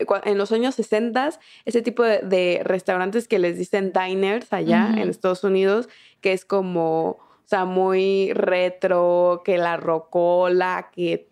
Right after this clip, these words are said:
Speaker 1: que tu Coca-Cola, que, que las meseras, este, en patines, ya
Speaker 2: Ujú,
Speaker 1: sabes,
Speaker 2: ujú,
Speaker 1: así,
Speaker 2: ujú.
Speaker 1: muy de hamburguesa, así. Un vestidito cortito de cuadritos rojos con blancos, tenía sus manguitas aquí bonitas,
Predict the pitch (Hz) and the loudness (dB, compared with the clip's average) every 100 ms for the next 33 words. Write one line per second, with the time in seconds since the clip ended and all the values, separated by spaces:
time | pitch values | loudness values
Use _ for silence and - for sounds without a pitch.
0 | - - - 165 180 180 180 - 185 196 | -6 -4 -4 -2 -2 -2 -6 -2 0 2
1 | 202 214 214 196 190 190 - _ _ _ | 2 2 2 0 -2 -6 -10 _ _ _
2 | 190 180 180 180 170 - - 185 180 180 | -2 0 2 0 -4 -8 -2 0 0 0
3 | 175 175 185 185 185 170 - 175 170 - | -2 0 0 0 -4 -10 -4 -2 -2 -2
4 | 170 170 - - 233 254 285 277 262 240 | -2 -2 -6 -4 -2 0 2 2 2 2
5 | 233 226 233 - 233 208 214 240 220 - | 0 -2 -2 0 0 2 2 2 0 0
6 | 202 - 240 214 226 196 208 214 190 170 | 2 2 2 0 0 2 2 0 -2 -2
7 | 185 220 240 208 254 330 403 _ _ _ | 0 0 -2 -2 0 0 -2 _ _ _
8 | _ _ _ _ _ - 214 208 190 - | _ _ _ _ _ 0 0 2 -2 -2
9 | 196 185 196 190 196 185 175 170 - 196 | -2 0 0 0 0 -2 -4 -6 -4 -4
10 | 190 196 190 175 - 175 180 185 180 - | 0 2 2 2 0 0 0 -4 -4 -2
11 | 180 175 180 175 180 - - 180 180 85 | -2 0 -2 -2 -6 -6 -4 -2 0 0
12 | 123 175 226 320 359 359 403 403 370 - | 0 2 2 2 -2 0 2 2 0 -2
13 | 214 196 185 185 180 185 - 185 175 170 | 0 2 0 0 -2 -4 -4 -2 -2 -2
14 | 170 - 165 175 - 170 170 185 247 302 | -4 -4 -8 -8 -6 -4 -2 0 2 0
15 | 311 - 285 277 285 | -4 -2 0 0 -4